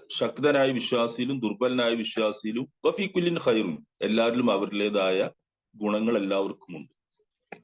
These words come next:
"ഇഹ്രിസ് അലാ മാ യൻഫഉക്", നിനക്ക് ഉപകാരമുള്ള കാര്യത്തിൽ നീ താല്പര്യപൂർവ്വം മുന്നോട്ട് വരിക. "വസ്തഈൻ ബില്ലാ",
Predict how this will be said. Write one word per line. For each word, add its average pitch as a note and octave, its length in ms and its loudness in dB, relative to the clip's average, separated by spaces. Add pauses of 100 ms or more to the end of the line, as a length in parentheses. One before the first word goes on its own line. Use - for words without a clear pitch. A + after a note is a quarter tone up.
(440)
"ഇഹ്രിസ് F#3 720 2 (100)
അലാ B2+ 240 6
മാ B2+ 180 2
യൻഫഉക്", G#2+ 640 0 (1080)
നിനക്ക് C#3+ 280 2
ഉപകാരമുള്ള C#3 1040 2 (360)
കാര്യത്തിൽ A2 520 0
നീ G2+ 240 -6 (300)
താല്പര്യപൂർവ്വം G#2 960 2
മുന്നോട്ട് F#2 380 -4
വരിക. D2 280 -4 (1120)
"വസ്തഈൻ A#2+ 680 4
ബില്ലാ", F2+ 600 2